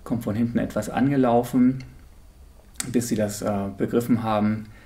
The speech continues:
was da tatsächlich passiert, ist es eigentlich auch schon zu spät. Und, äh, man kann sich natürlich fragen, ob die sich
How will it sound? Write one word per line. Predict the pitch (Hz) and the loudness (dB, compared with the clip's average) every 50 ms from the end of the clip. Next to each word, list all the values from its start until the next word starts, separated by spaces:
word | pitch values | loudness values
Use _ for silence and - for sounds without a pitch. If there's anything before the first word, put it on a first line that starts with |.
| - - - - - - | -20 -20 -20 -20 -18 -10
was | - - 104 - | -6 -6 -4 -4
da | - 107 | -4 -4
tatsächlich | - 110 98 104 101 98 95 - | -2 -2 -4 -4 -4 -6 -8 -6
passiert, | - 95 90 - - 123 120 120 120 | -6 -6 -6 -4 0 4 4 4 4
ist | - - 120 | 0 -4 -6
es | 104 - | -6 -4
eigentlich | 92 95 101 101 - - | -2 -2 -2 -2 -4 -4
auch | 110 | -6
schon | - - 110 95 | -6 -6 -6 -6
zu | - 113 98 | -4 -6 -6
spät. | - - 117 110 131 135 131 - - - | -6 -2 0 0 0 0 -2 -6 -12 -10
Und, | - 104 101 101 101 - | -6 -4 -4 -4 -4 -4
äh, | 101 101 101 95 | -6 -4 -4 -4
man | 98 98 92 95 | -4 -6 -6 -6
kann | 110 104 | -6 -6
sich | 107 - | -6 -6
natürlich | 107 101 101 101 104 98 | -6 -6 -6 -6 -6 -6
fragen, | - - 95 95 95 98 104 - | -6 -6 -4 -4 -2 -2 -4 -6
ob | - - - | -8 -8 -6
die | 101 98 | -6 -4
sich | 95 104 101 - - | -4 -4 -6 -8 -12